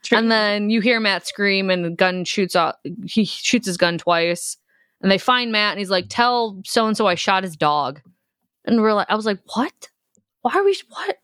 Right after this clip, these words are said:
Speaker 2: So
Speaker 1: What
Speaker 2: it was
Speaker 1: are
Speaker 2: a
Speaker 1: we
Speaker 2: dog,
Speaker 1: doing?
Speaker 2: not Matilda. It's like, "Tell so-and-so I shot his dog. It was an accident. Oops."
Speaker 1: I must have fully just blinked that out.
Speaker 2: Oh,
Speaker 1: And
Speaker 2: yeah.
Speaker 1: just fully
Speaker 2: He goes, "Tell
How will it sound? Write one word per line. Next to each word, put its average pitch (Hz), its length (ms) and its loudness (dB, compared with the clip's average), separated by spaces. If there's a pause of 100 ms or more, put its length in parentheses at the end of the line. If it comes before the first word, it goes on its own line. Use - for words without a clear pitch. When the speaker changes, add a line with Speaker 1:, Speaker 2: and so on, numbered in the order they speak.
(100)
Speaker 2:
So 190 280 2
Speaker 1:
What 160 100 -2
Speaker 2:
it 175 40 0
was 180 100 0
Speaker 1:
are 190 40 2
Speaker 2:
a 180 40 0
Speaker 1:
we 175 40 -6
Speaker 2:
dog, 160 420 -2
Speaker 1:
doing? 180 80 -4
Speaker 2:
not 160 200 2
Matilda. 160 560 -2 (800)
It's - 100 -18
like, 190 200 0
"Tell 208 200 4
so-and-so 196 360 0
I 175 80 2
shot 170 220 0
his 165 120 -6
dog. 156 460 0 (500)
It 185 60 4
was 175 120 2
an 160 60 2
accident. 147 580 0 (300)
Oops." - 320 -2 (1300)
Speaker 1:
I 226 120 2
must 247 180 0
have 226 140 0
fully 190 580 0
just 165 440 0 (120)
blinked 160 460 0
that 143 220 0
out. - 260 0
Speaker 2:
Oh, 277 100 4
Speaker 1:
And 320 100 -4
Speaker 2:
yeah. 302 100 0
Speaker 1:
just 196 260 -6
fully 214 680 0 (300)
Speaker 2:
He 269 140 2
goes, 247 280 2 (240)
"Tell 269 540 0